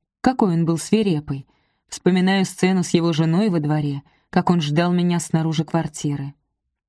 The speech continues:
А потом вполголоса он зашипел: «А ты что здесь делаешь, малышка? Ещё не поняла намёка?»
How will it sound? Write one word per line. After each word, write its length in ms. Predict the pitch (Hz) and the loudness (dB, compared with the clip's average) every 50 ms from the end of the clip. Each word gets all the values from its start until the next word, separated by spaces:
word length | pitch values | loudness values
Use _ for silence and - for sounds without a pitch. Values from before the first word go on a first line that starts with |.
| _ _ _ _ _ _ _ _ _ _ _ _ _ _ _ - | _ _ _ _ _ _ _ _ _ _ _ _ _ _ _ -2
А 80 | 165 165 | -2 0
потом 320 | 175 180 180 262 285 294 | 0 2 2 2 0 0
вполголоса 640 | - - 240 226 202 180 214 220 220 220 - - 185 | 0 0 0 0 2 2 2 2 0 -2 0 0 0
он 100 | 190 190 | 0 2
зашипел: 640 | 160 180 - - 190 185 - - 147 143 139 135 135 _ _ _ _ _ _ _ _ _ _ _ _ _ _ - | 0 -2 -2 -2 -4 -4 -2 -2 -2 -2 -4 -6 -10 _ _ _ _ _ _ _ _ _ _ _ _ _ _ -4
«А 180 | - 156 156 147 | -2 -2 -2 -2
ты 240 | - - - 262 247 | -4 -2 -2 -2 -2
что 260 | - - - - 151 | -2 -6 -4 -4 -4
здесь 300 | 143 127 143 156 143 131 | -2 -2 -2 -2 -2 0
делаешь, 400 | - 147 151 143 139 139 - - | -2 0 0 0 -2 -2 -2 -2
малышка? 560 | 151 151 151 139 135 135 - - - 139 - _ _ _ _ _ _ - | 0 0 0 -2 -4 -8 -10 -10 -14 -16 -16 _ _ _ _ _ _ -6
Ещё 240 | 143 143 - - 151 | -4 -2 0 0 0
не 120 | 151 151 | 0 0
поняла 320 | 147 151 151 151 151 196 | 0 0 0 0 0 0
намёка?» 540 | 233 294 294 277 220 156 143 - - 135 - | 0 0 0 0 0 0 -2 -6 -10 -14 -14